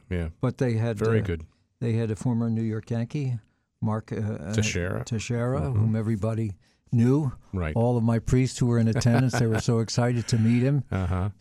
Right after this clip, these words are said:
Speaker 2: Tall fellow. He's a,
Speaker 1: Well.
Speaker 2: uh, really a tall,
Speaker 1: Yeah.
Speaker 2: but a very,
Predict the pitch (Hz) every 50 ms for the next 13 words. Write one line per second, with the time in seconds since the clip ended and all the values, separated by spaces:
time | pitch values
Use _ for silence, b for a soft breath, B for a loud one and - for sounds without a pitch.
0 | - _ - - 156 196 214 - 101 - - 110 87 80 98 95 - 107 123 131
1 | 123 - 127 120 113 107 - 117 127 143 143 135 120 87 76 69 - - 123 135
2 | 131 123 127 143 170 196 180 127 104 95 - - - 139 135 127 120 98 95 98
3 | 104 104 95 - - - 139 139 135 151 160 143 135 127 113